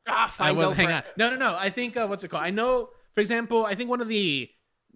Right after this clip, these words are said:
Speaker 2: nice things that I know could feel exploitive was, like, when they had, they showed Sky's surgery of, you know, as they removed her breasts.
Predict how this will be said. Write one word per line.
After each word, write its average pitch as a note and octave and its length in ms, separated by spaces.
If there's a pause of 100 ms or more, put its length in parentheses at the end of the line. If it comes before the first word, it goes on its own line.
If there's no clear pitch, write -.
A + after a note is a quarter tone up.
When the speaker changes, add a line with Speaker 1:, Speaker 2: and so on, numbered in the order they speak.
(120)
Speaker 2:
nice E3 320
things F3+ 300
that C#3+ 140
I D#3+ 100
know D#3 240
could D#3+ 180
feel D#3+ 180
exploitive D3 440
was, C3+ 120
like, B2 160
when B2 160
they B2+ 140
had, C3 380 (440)
they C#3+ 100
showed C#3 260
Sky's C3+ 320
surgery C#3+ 520 (100)
of, A#2+ 140 (380)
you C3+ 100
know, G#2+ 180
as A2+ 120
they B2+ 80
removed A#2+ 260
her D#3 80
breasts. B2 380